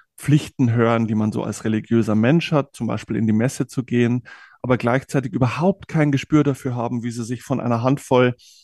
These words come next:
Tech-Milliardären wie Mark Zuckerberg und Jeff Bezos eigentlich vorschreiben lassen, wie sie zu leben haben, ja. Also was lernt man als Gläubiger oder, oder was? Demut, Stille, sich eingebunden fühlen in einen größeren Zusammenhang, sich nicht zu wichtig zu nehmen.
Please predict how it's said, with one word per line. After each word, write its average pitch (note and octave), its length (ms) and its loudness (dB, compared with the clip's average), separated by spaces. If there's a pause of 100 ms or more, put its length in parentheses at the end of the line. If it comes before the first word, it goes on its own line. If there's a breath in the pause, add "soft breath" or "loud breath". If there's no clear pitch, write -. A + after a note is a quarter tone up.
(160 soft breath)
Tech-Milliardären A#2+ 1080 4
wie A#2 60 2
Mark A#2 260 2
Zuckerberg A2+ 720 -2
und A2 200 -4
Jeff A#2 220 -4
Bezos A#2 440 -4 (360 loud breath)
eigentlich B2+ 360 2
vorschreiben C#3 640 2
lassen, A2+ 360 0
wie A2+ 60 -2
sie G#2+ 160 -6
zu - 160 -6
leben G#2+ 360 0
haben, G2 360 -8
ja. G#2 220 -4 (400 loud breath)
Also B2+ 220 4
was C#3+ 180 0
lernt D#3 240 4
man C#3+ 140 4
als B2 140 0
Gläubiger B2+ 480 0
oder, B2 320 0
oder C3 180 0
was? D3+ 220 0 (500 loud breath)
Demut, C#3 680 6
Stille, B2 560 2 (340 soft breath)
sich B2+ 220 -10
eingebunden C3 500 4
fühlen C3 240 0
in B2 80 -2
einen A#2+ 140 0
größeren B2 440 -2
Zusammenhang, A#2 720 -2 (240 soft breath)
sich C3+ 220 0
nicht D#3+ 260 6
zu B2 160 -2
wichtig B2+ 400 -6
zu - 120 -6
nehmen. G#2+ 480 0